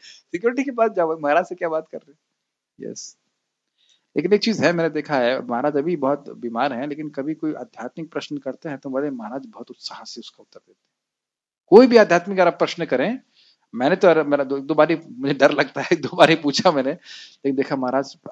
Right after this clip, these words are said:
ऐसा नहीं कहता, "अरे, मेरे पास टाइम नहीं, मैं बीमार हूँ, हटो, हटो," ऐसा नहीं। बड़े उत्साह से, कृष्ण का स्मरण होता है सर।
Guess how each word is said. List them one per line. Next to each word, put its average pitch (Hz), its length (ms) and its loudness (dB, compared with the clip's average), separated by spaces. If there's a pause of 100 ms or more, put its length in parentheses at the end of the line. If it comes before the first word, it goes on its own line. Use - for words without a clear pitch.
ऐसा 202 180 6
नहीं 214 100 6
कहता, 185 160 6
"अरे, 180 80 8
मेरे 170 140 2
पास 170 80 2
टाइम 160 180 6
नहीं, 165 140 -4
मैं 156 120 2
बीमार 143 260 6
हूँ, 135 100 2
हटो, 131 180 2
हटो," 131 160 0
ऐसा 123 160 -8
नहीं। 110 140 -20 (240)
बड़े 170 140 -2
उत्साह 117 340 -4
से, 117 180 -18 (500)
कृष्ण 131 260 -6
का 123 100 -6
स्मरण 110 260 -12
होता - 300 -20
है - 80 -20
सर। - 180 -20